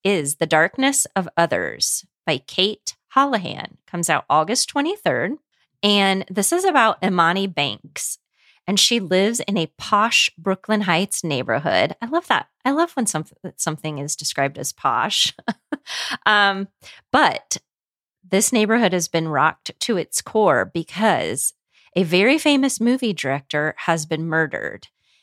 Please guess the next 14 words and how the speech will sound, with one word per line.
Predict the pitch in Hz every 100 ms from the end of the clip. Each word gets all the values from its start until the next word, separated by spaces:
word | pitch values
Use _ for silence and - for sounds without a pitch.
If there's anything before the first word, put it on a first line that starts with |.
| _ _ -
And | 180 170 170
his | 160 185 175
blonde | 180 175 208 240
trophy | - 294 330 233
wife, | 147 131 127 151 -
who | 233
happens | 214 233 294 349 370 -
to | 311
be | 311 277 -
Imani's | 220 220 233 247 240
closest | - - 233 226 220 - -
friend, | 254 247 160 160 - -
is | 170 170
missing. | 175 185 - - -